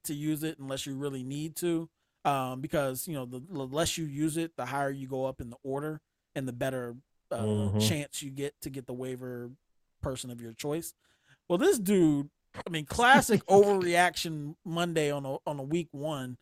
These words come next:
Speaker 1: He went
Speaker 2: <sighs>
Speaker 1: out, we get two hundred dollars now. He went out and spent a hundred and ten dollars on, what's his name?
Speaker 2: Say his,
Speaker 1: Puka,
Speaker 2: yeah, Pu-, Pu-,
Speaker 1: Puka
Speaker 2: Puka,
Speaker 1: Nacua?
Speaker 2: Puka, yeah, Puka Nacua.
Speaker 1: Puka
Speaker 2: Puka Nacua.
Speaker 1: Nacua, the, the Los Angeles Rams,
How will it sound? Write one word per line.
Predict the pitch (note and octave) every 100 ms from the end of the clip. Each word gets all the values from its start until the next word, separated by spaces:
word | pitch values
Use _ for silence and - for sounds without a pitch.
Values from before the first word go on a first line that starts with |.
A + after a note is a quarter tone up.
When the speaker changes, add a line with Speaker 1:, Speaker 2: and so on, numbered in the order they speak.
| _ _
Speaker 1:
He | C#4+
went | E4+ C#4 B3 A#3+ G3 F#3+
Speaker 2:
<sighs> |
Speaker 1:
out, | G#3 F#3 F#3
we | G3
get | F#3+
two | - B3
hundred | A3+ G#3
dollars | G3+ D3 A#2+
now. | B2+ A#2+
He | D#3
went | C4+ C4
out | G3
and | F3
spent | - E3+ C3+
a | C3+
hundred | C3 B3 A#3 A#3 G#3+ _ _ -
and | D#3 D3 -
ten | - A#3+ B3+ C4+ C#4 A#3+
dollars | G#3+ A#3 G#3 E3+ C#3 C3 - _ _ _ -
on, | F#3+ F3+ E3+ E3 E3 E3 - _ _ _ _
what's | G3+ G#3+
his | A3
name? | A3+ A3+ A3+ A3+ A#3+ -
Speaker 2:
Say | - A2+ C#3+
his, | D#3
Speaker 1:
Puka, | - C#3
Speaker 2:
yeah, | A#2+ A2+ _ _ _ -
Pu-, | D#3 -
Pu-, | - F3+
Speaker 1:
Puka | A3+ G#3+
Speaker 2:
Puka, | G3 F3 F#3
Speaker 1:
Nacua? | G3 F#3+ A#3+ B3+
Speaker 2:
Puka, | C4 B3 - _ _ _
yeah, | C#3+ A#2+ -
Puka | A3+ G#3
Nacua. | E3+ D#3 F3+ D3+ G2 G2 -
Speaker 1:
Puka | - D3+
Speaker 2:
Puka | C3+
Nacua. | A#2
Speaker 1:
Nacua, | A#3+ G#3 D3 C3
the, | C#3+ C#3+ E3+
the | D3+ C#3
Los | E3+ G3
Angeles | G#3 G#3+ F#3+ F#3
Rams, | F3+ F#3 F#3 F3+ F3 F3